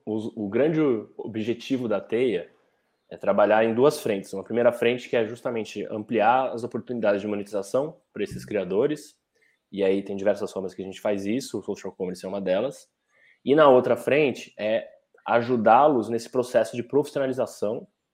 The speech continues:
então integra-, entregando soluções, né, de construção de audiência, de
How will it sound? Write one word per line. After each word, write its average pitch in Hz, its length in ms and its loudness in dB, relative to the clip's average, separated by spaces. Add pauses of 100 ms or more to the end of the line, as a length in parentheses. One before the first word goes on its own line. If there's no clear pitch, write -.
(240)
então 104 420 0
integra-, 110 480 2
entregando 113 960 4 (260)
soluções, 127 840 2
né, 110 340 -2
de 101 360 -8
construção 117 480 -2
de 104 80 -4
audiência, 123 800 -4 (400)
de 110 280 -2